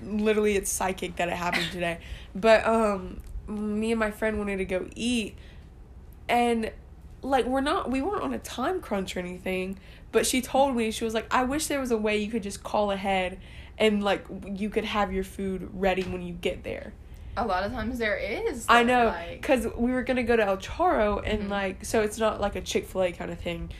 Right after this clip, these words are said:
Speaker 1: where you can do that. You can have
Speaker 2: Yeah.
Speaker 1: your food ready when you get there. But, um, and I was like, "Well, they have that. It's called to go." And she was like, "Well, no, I mean, like, have it ready for you to sit down and eat it."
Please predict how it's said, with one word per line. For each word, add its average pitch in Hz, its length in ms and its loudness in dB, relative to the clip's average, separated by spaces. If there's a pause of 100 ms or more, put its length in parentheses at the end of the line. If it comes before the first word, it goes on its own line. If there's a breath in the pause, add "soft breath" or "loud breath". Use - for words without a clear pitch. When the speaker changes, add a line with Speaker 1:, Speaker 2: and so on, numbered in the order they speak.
(200 loud breath)
Speaker 1:
where 202 120 2
you 202 140 0
can 196 320 -2
do 175 140 -4
that. - 240 -4
You 190 80 -8
can 190 80 -4
have 180 140 0
Speaker 2:
Yeah. 170 60 -4
Speaker 1:
your 175 80 -4
food 185 280 -2
ready 175 220 0
when 175 120 -6
you 175 80 -6
get 185 140 -4
there. - 220 -4 (440 loud breath)
But, 220 260 8
um, 190 560 4 (460 loud breath)
and 233 140 6
I 247 80 6
was 254 160 0
like, 214 300 2 (260)
"Well, 233 120 2
they 214 160 4
have 302 260 0
that. 170 140 0
It's - 100 -8
called 202 200 -2
to 208 60 -4
go." 214 240 2
And 190 100 -4
she 208 80 -6
was 214 60 -6
like, 220 140 -2
"Well, 233 180 2
no, 233 220 6
I 208 100 6
mean, 214 180 0
like, 196 280 -2
have 196 240 0
it 190 80 -4
ready 190 280 -2
for 190 140 -6
you 185 180 -4
to 190 60 -10
sit - 240 -6
down 170 220 -8
and 170 160 -10
eat 196 200 -4
it." 165 220 -2